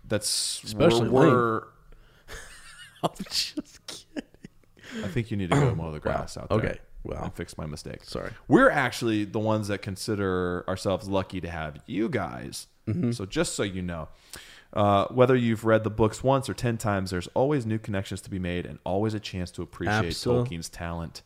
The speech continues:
Speaker 2: Absolutely.
Speaker 1: That's right,
Speaker 2: Yes.
Speaker 1: baby. Um, okay, another cool thing. The Hobbiton movie set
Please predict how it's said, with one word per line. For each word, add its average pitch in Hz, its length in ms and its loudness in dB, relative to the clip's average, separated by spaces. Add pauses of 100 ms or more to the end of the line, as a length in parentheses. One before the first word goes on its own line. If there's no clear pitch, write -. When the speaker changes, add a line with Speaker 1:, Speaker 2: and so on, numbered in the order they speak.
Speaker 2:
Absolutely. 110 460 2
Speaker 1:
That's 90 260 -2
right, 110 80 2
Speaker 2:
Yes. 82 220 2
Speaker 1:
baby. 82 260 -4 (1300)
Um, 107 420 6
okay, 123 180 6
another 147 240 8
cool 151 180 4
thing. 131 500 0 (160)
The 104 80 0
Hobbiton 127 460 4
movie 110 280 2
set 135 360 2